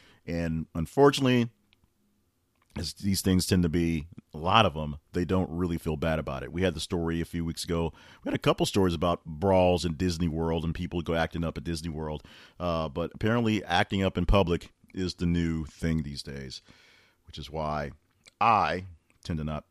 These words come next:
hang out in public. That's it. That's the story you guys said was the most responsive, the most interesting, the one that you most conversated about among yourselves inside of the Facebook and Twitter. And if you have a problem with that,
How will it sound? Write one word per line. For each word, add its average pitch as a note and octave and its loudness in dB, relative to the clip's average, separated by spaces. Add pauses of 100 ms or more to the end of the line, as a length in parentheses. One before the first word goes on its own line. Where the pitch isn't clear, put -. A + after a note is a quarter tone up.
(120)
hang D#2+ -4
out C#2+ -6
in D2+ -18
public. F2+ -6 (760)
That's C3+ 6
it. G3+ 4 (180)
That's C#3+ 6
the - -2
story E3 6
you D#3 0
guys D#3 8
said D3+ 4
was C#3+ 0
the B2+ 2
most C3 2
responsive, C#3 2
the A#2 0
most A#2 2
interesting, B2+ 0
the F#2 2
one G2+ 2
that A2+ 2
you G2 -6
most G#2 2
conversated A2 2
about G#2 4
among G2+ 2
yourselves F#2+ 0
inside F#2 -2
of F2 -4
the F2 -2
Facebook F#2 -6
and E2 -6
Twitter. A#2+ 0 (880)
And G2+ 0
if - -4
you C3 4
have A2+ 6
a A2 0
problem A2+ 4
with G#2+ -2
that, C#3+ 0